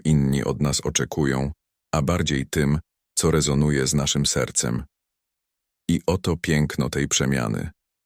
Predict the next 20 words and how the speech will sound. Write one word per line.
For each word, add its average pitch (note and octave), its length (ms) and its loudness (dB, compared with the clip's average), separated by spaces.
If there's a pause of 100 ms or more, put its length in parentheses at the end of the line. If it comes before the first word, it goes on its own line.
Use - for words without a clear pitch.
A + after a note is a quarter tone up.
(220)
Im D2+ 260 4
bardziej E2+ 420 2
stajemy D2+ 440 2
się - 180 0
autentyczni, D2 840 0 (420)
tym D#2+ 220 4
bardziej D#2 480 0
inspirujemy C#2+ 760 2 (100)
innych C2 560 0 (680)
do F2+ 100 2
zrobienia F2+ 500 2
tego C#2+ 260 -2
samego. A#1 480 -2 (560)
Nasze D2+ 280 4
działania C#2+ 500 2
oparte D2+ 420 0
na C2 140 0
celu D#2 320 2
i C2 100 -2
prawdzie D2 520 0